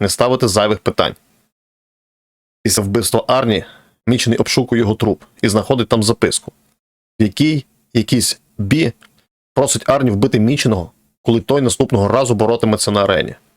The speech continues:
Мічений розуміє, що проти нього готується змова. Після повернення до Прип'яті Дилер дає йому нове завдання: вбити лідерів угруповання Воля,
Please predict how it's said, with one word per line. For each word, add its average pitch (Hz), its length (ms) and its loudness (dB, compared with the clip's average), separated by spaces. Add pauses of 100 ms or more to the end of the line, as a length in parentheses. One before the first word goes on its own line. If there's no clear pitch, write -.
(1080)
Мічений 135 280 0
розуміє, 123 420 0
що - 160 -2
проти 110 240 -2
нього 127 280 2
готується 113 440 0
змова. 107 420 0 (1040)
Після - 200 0
повернення 110 400 0
до 95 100 -2
Прип'яті - 500 -2 (380)
Дилер 113 500 0
дає 110 160 0
йому 117 180 2
нове 120 220 0
завдання: 90 460 -4 (320)
вбити 113 340 0
лідерів 117 420 0
угруповання 117 560 0
Воля, 104 440 0